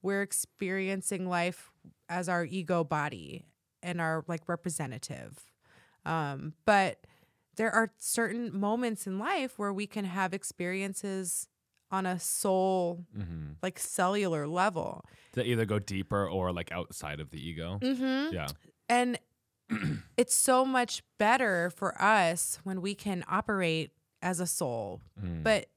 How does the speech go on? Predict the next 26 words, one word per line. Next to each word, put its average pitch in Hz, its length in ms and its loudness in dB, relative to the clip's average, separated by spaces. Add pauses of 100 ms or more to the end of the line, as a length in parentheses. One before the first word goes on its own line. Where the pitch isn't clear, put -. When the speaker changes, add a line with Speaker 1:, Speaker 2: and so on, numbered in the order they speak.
(160)
Speaker 1:
this - 380 -2
world 196 560 2 (460)
is 180 140 -6
not 196 220 0
made 180 580 0
for 175 180 -2
people 156 540 -6 (160)
to 214 200 0
operate 160 560 2
as 151 360 -2 (540)
their 160 180 4
souls. 156 720 2 (100)
Speaker 2:
Sure. 80 340 -6
Well, 120 160 4
this 113 140 0
society 82 480 -4
for 80 180 -12
sure. 78 340 -10 (120)
Speaker 1:
Right. 151 480 0
Speaker 2:
Specifically. - 1000 -8
Speaker 1:
Yes. 165 600 -4
Speaker 2:
Yeah. 101 240 -2
Speaker 1:
So 190 320 -2
I 190 140 -2
was 220 220 -4
like, 196 400 -12